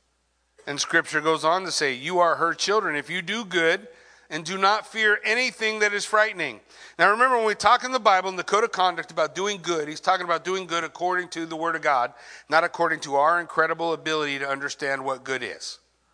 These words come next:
When we do the things God has commanded us, if you do good and you're not afraid. Anybody ever been afraid? You ever been afraid submitting to somebody? Look, this is not just about women.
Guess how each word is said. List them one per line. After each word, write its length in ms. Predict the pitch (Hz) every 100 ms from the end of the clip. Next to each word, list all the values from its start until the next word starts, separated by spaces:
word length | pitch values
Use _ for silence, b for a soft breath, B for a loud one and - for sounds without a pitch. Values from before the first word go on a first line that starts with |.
| _ _ _ _ _ _ _ _ _ _ _ _ _ _ _
When 180 | - 170
we 120 | 165
do 280 | 156 175 214
the 120 | 220
things 500 | 214 190 175 175 175
God 320 | 151 160 165 160
has 220 | 156 151
commanded 360 | 160 156 123
us, 100 | 107
if 140 | 131 127
you 200 | 165 214
do 200 | 185 220
good 360 | 175 180 160
and 240 | 165 147 147
you're 160 | 143
not 360 | 135 147 160 165
afraid. 580 | 143 - 151 135 110 90 - _ _ _ _ _ _ _ _ _ _ _ _ _ _ _ _ _
Anybody 520 | 120 123 131 139 139
ever 180 | 139 139
been 180 | 143 143
afraid? 400 | 139 156 151 156 151 _ _ _ _ _ _ -
You 100 | 226
ever 80 | 320
been 160 | 254
afraid 460 | 226 - 180 208 180
submitting 440 | - 160 175 185
to 60 | 180
somebody? 460 | 196 185 190 208 - _ _ _ _ _ _ _ _ _ _ _ -
Look, 240 | 240 247
this 220 | 170 254 381
is 100 | 285
not 260 | 254 208
just 200 | 190 185
about 280 | 190 180 156
women. 380 | 156 190 147